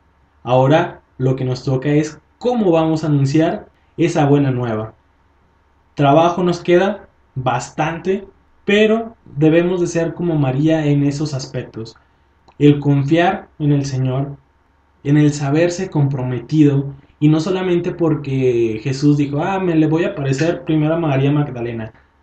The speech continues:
No, porque nosotros ya llevamos un proceso.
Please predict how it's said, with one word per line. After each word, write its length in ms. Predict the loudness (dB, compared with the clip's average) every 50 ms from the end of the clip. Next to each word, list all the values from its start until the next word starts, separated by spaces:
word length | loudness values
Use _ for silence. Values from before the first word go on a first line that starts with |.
| _ _ -2
No, 420 | 0 2 2 2 2 -2 -6 -12 _ _ _ _ _ _ _ _ _ 0
porque 280 | 2 2 2 2 0
nosotros 400 | -2 -2 0 -2 -2 -2 -2 -2
ya 160 | -2 -2 -2 -2
llevamos 420 | -2 -2 -4 -4 -4 -4 -6 -6
un 160 | -6 -6 -6
proceso. 640 | -4 -4 -4 -2 -2 -2 -4 -4 -4 -6 -8 -10 -10